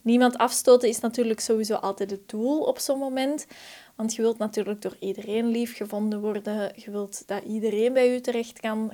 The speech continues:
eh, komen om voor uw diensten, voor uw fotografie bijvoorbeeld. Maar dat is niet evident. Stel je nu eens voor dat je nooit, eh, uzelf bent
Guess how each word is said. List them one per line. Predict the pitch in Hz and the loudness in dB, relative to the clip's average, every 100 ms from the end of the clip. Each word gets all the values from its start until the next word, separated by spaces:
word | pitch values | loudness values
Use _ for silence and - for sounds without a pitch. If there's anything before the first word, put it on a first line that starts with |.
| - | -10
eh, | - 208 208 208 | -12 -10 -8 -8
komen | 208 220 220 220 220 208 - | 0 2 2 2 0 -2 -4
om | 196 196 196 196 _ | -4 -4 -8 -10 _
voor | - 233 | -2 0
uw | 226 220 | 2 0
diensten, | 226 226 233 - 233 226 | 0 0 0 -2 -4 -4
voor | 214 | -4
uw | 208 | -4
fotografie | - - 208 196 - - 226 | -6 -8 -8 -10 -12 -8 -4
bijvoorbeeld. | 226 220 220 220 214 214 214 - - - - - - - _ - | -4 -2 0 0 -2 -2 -4 -8 -20 -20 -20 -20 -20 -20 _ -4
Maar | 214 226 262 269 - 220 | 0 2 2 0 -4 0
dat | 226 | 0
is | 220 220 | 0 0
niet | 208 | 0
evident. | 196 196 180 - - - - - _ _ _ _ _ _ _ _ - - | 0 -4 -10 -12 -14 -14 -16 -18 _ _ _ _ _ _ _ _ -16 -10
Stel | - 269 277 | 2 6 6
je | |
nu | 269 | 6
eens | 226 226 | 4 2
voor | - 226 302 | 0 2 2
dat | 262 240 | 0 -4
je | - - - - | -4 -6 -8 -6
nooit, | 202 202 214 302 403 - - - _ _ _ _ | -4 0 6 8 8 0 -10 -12 _ _ _ _
eh, | 208 208 202 208 | -6 -4 -4 -4
uzelf | 220 202 220 269 339 | -2 0 2 2 4
bent | 294 339 466 | 6 4 2